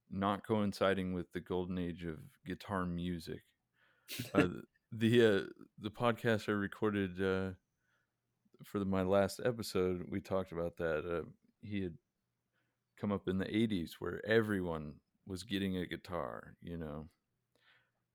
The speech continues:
Speaker 1: and all the music was guitar based. And, and now there's so much, l-, I don't know if there's less of it, at least the mainstream, what's being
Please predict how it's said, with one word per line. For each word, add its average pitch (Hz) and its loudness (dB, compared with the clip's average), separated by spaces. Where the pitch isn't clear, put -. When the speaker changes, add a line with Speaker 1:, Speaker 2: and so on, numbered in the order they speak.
Speaker 1:
and 80 -4
all 95 0
the 104 -4
music 107 0
was 80 -10
guitar 80 -8
based. - -10
And, 80 -10
and 98 -2
now 98 2
there's 87 -2
so - -6
much, - -6
l-, - -10
I 110 -14
don't 110 -8
know 113 0
if 107 -6
there's 85 -6
less 85 -2
of 76 -10
it, 73 -2
at 113 -2
least 120 -2
the 101 0
mainstream, 90 -2
what's - -4
being 95 0